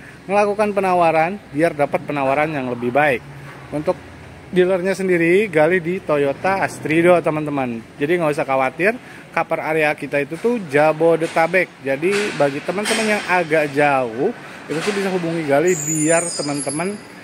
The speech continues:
bisa janjian dulu ataupun ketemuan dulu. Biar dapat harga yang maksimal dan juga oke gitu kan bagi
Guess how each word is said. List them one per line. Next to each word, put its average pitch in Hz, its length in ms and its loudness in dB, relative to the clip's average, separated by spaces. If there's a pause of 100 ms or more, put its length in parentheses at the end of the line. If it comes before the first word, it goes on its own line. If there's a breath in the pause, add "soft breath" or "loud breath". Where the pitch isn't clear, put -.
bisa 147 340 0
janjian 147 560 0
dulu 165 160 2
ataupun 156 400 -2
ketemuan 127 400 -6
dulu. 131 400 -2
Biar 175 320 0
dapat 180 320 -2
harga 190 400 0
yang 185 80 -2
maksimal 190 560 0
dan 151 240 -2
juga 165 400 2 (1300)
oke 175 480 0
gitu 123 320 -8
kan 131 240 -4
bagi 143 400 0